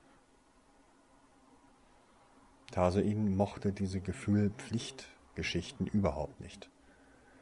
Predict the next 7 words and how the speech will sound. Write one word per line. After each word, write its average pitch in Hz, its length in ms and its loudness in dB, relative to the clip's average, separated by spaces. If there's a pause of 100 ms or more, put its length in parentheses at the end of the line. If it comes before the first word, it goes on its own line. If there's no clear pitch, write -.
(760)
Aber 90 300 6
er 92 100 -2
war 95 140 2
erzogen, 98 760 -2
sie 104 200 -2
zu - 160 -8
beachten 123 680 -6